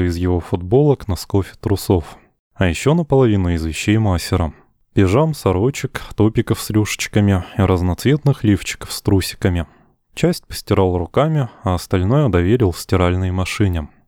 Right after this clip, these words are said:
после чего сразу пошёл развешивать.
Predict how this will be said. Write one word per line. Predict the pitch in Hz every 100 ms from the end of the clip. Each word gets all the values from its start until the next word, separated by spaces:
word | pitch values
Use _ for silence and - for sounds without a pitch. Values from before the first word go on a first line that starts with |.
| _
после | - 95 -
чего | 85 - 131
сразу | 165 98 107 123
пошёл | - - 98 98
развешивать. | 95 90 92 87 - 85 78